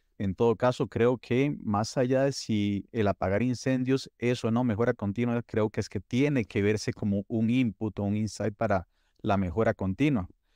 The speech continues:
Me gustaba mucho también lo que decía Alfredo respecto al tema de, eh, <clears throat> qué tantos recursos estoy invirtiendo, invirtiendo en lo que es mejora continua. Pues si, si quiero ser benévolo, puedo ver también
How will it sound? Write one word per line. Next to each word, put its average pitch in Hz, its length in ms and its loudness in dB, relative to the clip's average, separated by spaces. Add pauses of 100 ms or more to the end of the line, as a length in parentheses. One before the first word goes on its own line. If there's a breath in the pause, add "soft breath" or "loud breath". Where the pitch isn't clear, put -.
(200)
Me - 60 -4
gustaba 95 300 0
mucho 123 240 0
también 107 260 0
lo 127 80 0
que 110 100 -2
decía 98 220 2
Alfredo 131 340 0
respecto 95 420 -4
al 92 140 -4
tema 113 360 0
de, 117 220 0 (560)
eh, 101 480 0 (560)
<clears throat> 117 760 -2 (280)
qué 117 160 0
tantos 123 320 0
recursos 117 280 0
estoy 127 140 -2
invirtiendo, 113 500 2
invirtiendo 113 480 0
en 113 40 2
lo 104 80 0
que - 120 -4
es 110 40 2
mejora 113 280 2
continua. 98 560 -2 (680)
Pues 117 140 0
si, - 480 -2
si 107 220 -8
quiero 135 240 2
ser 160 160 0
benévolo, 160 460 0
puedo 123 260 0
ver 135 180 0
también 139 580 -2